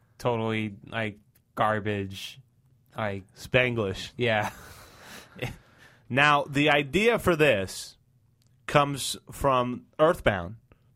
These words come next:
Speaker 2: where in the Dusty Dunes desert, you would see Thomas Jefferson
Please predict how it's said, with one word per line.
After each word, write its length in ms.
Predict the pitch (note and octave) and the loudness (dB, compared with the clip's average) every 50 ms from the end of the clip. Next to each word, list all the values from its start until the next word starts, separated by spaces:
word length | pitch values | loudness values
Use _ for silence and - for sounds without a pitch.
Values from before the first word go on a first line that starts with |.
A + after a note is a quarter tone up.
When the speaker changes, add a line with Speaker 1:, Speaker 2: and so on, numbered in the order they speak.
| _ _ _ _ _ _ _ _ _ - | _ _ _ _ _ _ _ _ _ -6
Speaker 2:
where 260 | B2+ A#2+ B2 B2 B2 | 0 2 2 2 2
in 240 | - - C3+ C3 B2+ | 2 0 -2 -2 0
the 80 | B2 | 0
Dusty 420 | A#2 B2 C3+ C#3+ D#3 - - F#3 F3+ | 2 4 4 2 2 2 0 0 0
Dunes 380 | D3 D#3+ D#3 D#3 D#3 C3+ B2 | 2 2 2 2 0 -2 2
desert, 480 | - E3 G3 A3 D#3 A#2+ A2 A#2+ C#3 - _ _ _ _ _ _ _ _ _ _ _ _ _ _ _ | 4 4 4 4 4 0 -2 -2 -4 -8 _ _ _ _ _ _ _ _ _ _ _ _ _ _ _
you 160 | B2 A#2+ A2+ | -2 0 2
would 160 | A#2 C3 B2+ | 2 2 2
see 540 | - - - - B2 A#2 A2 A2 A2+ A#2 A#2 - _ _ _ _ - | 0 -2 -2 0 2 2 2 0 0 -2 -4 -10 _ _ _ _ 2
Thomas 440 | - F#3 G3 G3 F#3+ F#3 F3+ E3+ - | 4 6 6 6 6 4 4 2 0
Jefferson 680 | - - E3+ G3 G3+ - E3+ C#3 - - G#2+ F#2+ F#2+ G#2+ | 2 4 4 4 4 4 0 0 0 0 -2 -2 -4 -6